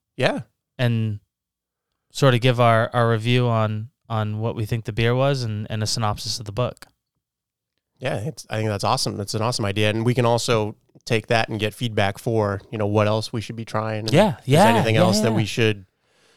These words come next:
Speaker 1: be reading, if there's anything that you guys think is like, "Oh, you gotta, you need to invest in this and have this swim around in your brain."
Speaker 2: Yeah. Yeah,
Speaker 1: No,
Speaker 2: for
Speaker 1: hundred percent.
Speaker 2: sure.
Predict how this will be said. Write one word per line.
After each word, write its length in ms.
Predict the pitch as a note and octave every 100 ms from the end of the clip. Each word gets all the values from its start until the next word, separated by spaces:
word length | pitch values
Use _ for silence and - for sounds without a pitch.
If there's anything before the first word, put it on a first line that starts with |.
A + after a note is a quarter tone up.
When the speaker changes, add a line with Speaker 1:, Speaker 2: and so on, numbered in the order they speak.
| _
Speaker 1:
be 120 | - A2+
reading, 280 | D3 D3+
if 80 | C#3
there's 160 | A2 A2
anything 260 | A#2 A2 A2+
that 60 |
you 120 | A2+
guys 260 | A#2 G#2+ G#2+
think 240 | - G#2+
is 140 | G#2 F#2+
like, 240 | A2+ -
"Oh, 120 | - -
you 140 | A2+
gotta, 380 | A#2+ B2+ B2+ A#2+ -
you 160 | B2 B2
need 420 | A#2+ B2 B2+ A2+
to 140 | A#2+ A2+
invest 380 | G2+ G#2+ F#2+
in 60 | A2
this 180 | G2 -
and 80 | F#2+
have 200 | F#2+ F#2+
this 280 | G2+ - -
swim 300 | - C3 G#2+
around 200 | G2+ G2
in 60 | F#2+
your 100 | F#2+
brain." 360 | G#2 G#2 F#2+ -
Speaker 2:
Yeah. 380 | F#2 E2+ E2+ E2 _ _ _ _ _
Yeah, 240 | - E2+ E2 _
Speaker 1:
No, 100 | G#2+
Speaker 2:
for 80 | F#2
Speaker 1:
hundred 180 | F#2+ F#2+
percent. 180 | G2
Speaker 2:
sure. 80 | F#2